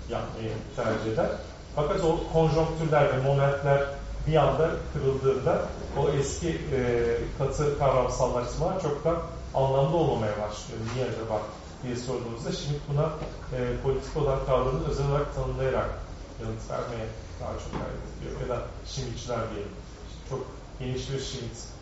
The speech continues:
grubu var. Ve o zaman şöyle bir, e, önermede bulunalım. Politika kavramının öz, cevher, değer gibi meta giydirmelere değil, üstten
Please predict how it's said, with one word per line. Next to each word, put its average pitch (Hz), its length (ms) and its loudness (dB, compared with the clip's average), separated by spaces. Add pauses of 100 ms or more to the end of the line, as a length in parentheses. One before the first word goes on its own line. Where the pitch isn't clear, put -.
(260)
grubu 110 360 -8
var. - 100 -10 (1900)
Ve 170 220 4
o 160 60 0
zaman 165 320 2 (140)
şöyle 156 220 2
bir, - 200 -4 (160)
e, 123 360 2 (720)
önermede 139 720 4 (240)
bulunalım. 139 240 0 (720)
Politika 156 460 4
kavramının 139 500 6 (240)
öz, 139 280 4
cevher, 135 460 4
değer 135 240 4
gibi 131 360 0 (500)
meta 147 520 2 (640)
giydirmelere 120 640 0
değil, 110 120 -2 (120)
üstten - 280 0